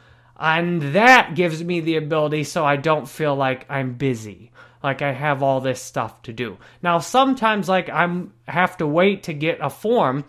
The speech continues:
to finish doing my taxes. I've done all that I can right now, and then I just need to wait for that form before I can go through and finalize and finish things out with them.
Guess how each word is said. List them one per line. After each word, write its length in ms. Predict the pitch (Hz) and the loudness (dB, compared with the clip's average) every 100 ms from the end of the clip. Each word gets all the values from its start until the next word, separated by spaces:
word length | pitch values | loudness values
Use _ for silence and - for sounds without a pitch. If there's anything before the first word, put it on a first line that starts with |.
| - _ - | -14 _ -8
to 100 | 160 | -4
finish 320 | 185 180 - | -2 -2 -2
doing 280 | 185 175 160 | -2 -2 0
my 140 | 151 | -2
taxes. 460 | 151 214 208 147 151 | 0 -2 -2 -2 0
I've 240 | 151 135 | 0 2
done 260 | 190 226 220 | 2 2 2
all 360 | 165 196 214 | 2 4 4
that 180 | 202 190 | 2 2
I 160 | 180 170 | 2 0
can 420 | - 240 240 180 | -2 0 0 0
right 340 | 131 120 - | -2 -2 -6
now, 460 | 117 104 98 139 170 _ - - _ _ _ - | -10 -10 -8 -10 -12 _ -20 -20 _ _ _ -6
and 600 | 185 180 175 180 170 175 - | -2 0 2 0 0 -2 -4
then 420 | 139 170 208 220 | -4 0 2 2
I 380 | 170 165 185 185 | 2 4 4 2
just 320 | 147 185 - | 2 -2 -2
need 220 | 180 185 | -4 -2
to 80 | 175 | 0
wait 260 | 175 175 - | 0 0 -2
for 160 | 170 | -4
that 240 | 160 143 - | -2 -2 -2
form 340 | 220 226 202 | 2 2 2
before 320 | 156 - 170 | 0 0 2
I 80 | 160 | 2
can 220 | 156 170 | 0 -2
go 160 | 160 160 | 0 -2
through 240 | 156 170 | -2 -4
and 100 | 156 | -4
finalize 680 | 143 190 202 160 113 117 143 | -4 -4 -2 -2 -2 -2 -2
and 200 | 156 147 | -4 -6
finish 340 | 160 165 - - | -6 -6 -10 -10
things 280 | 151 143 | -8 -6
out 280 | 185 214 - | -4 -4 -4
with 220 | 123 - | -12 -14
them. 240 | 104 92 | -18 -18